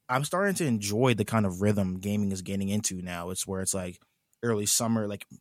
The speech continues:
the early part of the year, it's dead as hell. Everybody's playing all the games that are releasing. Then as soon as you hit June, you got E three, you got Summer Games Fest. Late summer, you got Gamescom and,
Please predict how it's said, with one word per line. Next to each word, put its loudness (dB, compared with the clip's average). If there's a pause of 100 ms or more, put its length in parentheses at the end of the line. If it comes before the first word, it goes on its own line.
the -8
early 4
part 2
of 0
the 2
year, 0
it's -8
dead -4
as -2
hell. -6
Everybody's -2
playing -6
all -6
the -6
games -6
that -4
are -6 (340)
releasing. -2 (440)
Then -2
as -4
soon 2
as -2
you -2
hit -4
June, 4
you 0
got -6
E -10
three, 2 (260)
you -20
got -6
Summer -2
Games 0
Fest. 0 (420)
Late -2
summer, 2
you -2
got -4 (120)
Gamescom -2 (100)
and, 0